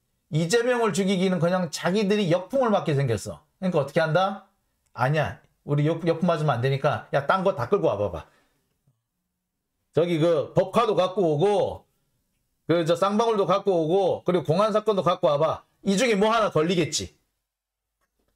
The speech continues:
뭐 하나 걸려라 이거지. 마치 조국 전 장관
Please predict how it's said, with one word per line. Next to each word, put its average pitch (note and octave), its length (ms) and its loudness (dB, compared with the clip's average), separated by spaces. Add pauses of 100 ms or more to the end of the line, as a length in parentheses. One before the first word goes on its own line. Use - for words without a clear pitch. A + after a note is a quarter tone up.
뭐 A3 200 2
하나 B3 240 2
걸려라 A3 460 0 (220)
이거지. C3 500 -4 (720)
마치 D#3 340 -2
조국 C#3+ 340 -2
전 F3 200 0
장관 D3 600 -2